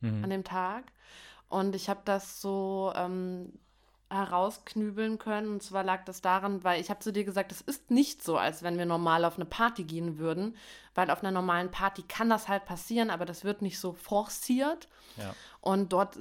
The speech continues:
Speaker 2: sind alle mit so einer Erwartungshaltung irgendwie ja doch dann da. Jedenfalls war es in meiner Vorstellung auch so.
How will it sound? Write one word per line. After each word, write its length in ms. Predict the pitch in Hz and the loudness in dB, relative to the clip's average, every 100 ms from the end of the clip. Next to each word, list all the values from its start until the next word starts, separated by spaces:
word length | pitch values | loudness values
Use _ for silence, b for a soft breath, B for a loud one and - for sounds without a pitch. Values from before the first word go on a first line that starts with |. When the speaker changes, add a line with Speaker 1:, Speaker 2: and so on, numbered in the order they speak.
| 170 | -2
Speaker 2:
sind 180 | 190 - | -2 0
alle 160 | 185 | 0
mit 160 | 196 185 | -2 -2
so 60 | |
einer 140 | 180 180 | 0 0
Erwartungshaltung 1200 | 165 170 185 185 156 147 - - - 165 156 156 | 2 4 4 2 -6 -6 -12 -8 0 2 2 -4
irgendwie 280 | 165 180 160 | 0 0 0
ja 100 | 139 | 2
doch 260 | - 240 - | 4 4 4
dann 240 | 269 254 | 2 6
da. 180 | 247 254 | 8 8
Jedenfalls 380 | 220 185 180 - | 4 0 -2 2
war 120 | 170 | 2
es 100 | 175 | 2
in 60 | |
meiner 200 | 175 160 | -2 -2
Vorstellung 480 | 156 190 208 226 233 | 0 0 0 -2 -2
auch 220 | - 233 | 0 -2
so. 320 | - 233 247 | -2 0 0